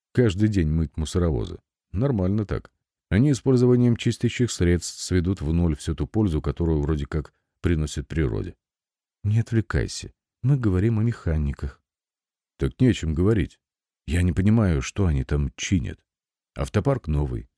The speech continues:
И у фермы, и у завода. Либо они купили машины, изначально построенные из соплей и палок, либо... Он не закончил,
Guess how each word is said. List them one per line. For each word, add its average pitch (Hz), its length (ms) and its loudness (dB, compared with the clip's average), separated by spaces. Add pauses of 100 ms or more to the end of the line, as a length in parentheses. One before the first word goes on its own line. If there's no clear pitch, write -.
(240)
И 92 100 2
у 90 80 4
фермы, 87 400 0
и - 20 -4
у 67 100 -4
завода. 65 460 -4 (480)
Либо 110 280 0
они 107 200 2
купили 131 400 0
машины, 85 440 0
изначально 82 540 -2
построенные 78 640 -2
из 71 80 -4
соплей 85 400 0
и - 20 2
палок, 90 420 -2
либо... 92 500 0 (760)
Он 107 220 4
не 107 80 4
закончил, 95 680 -2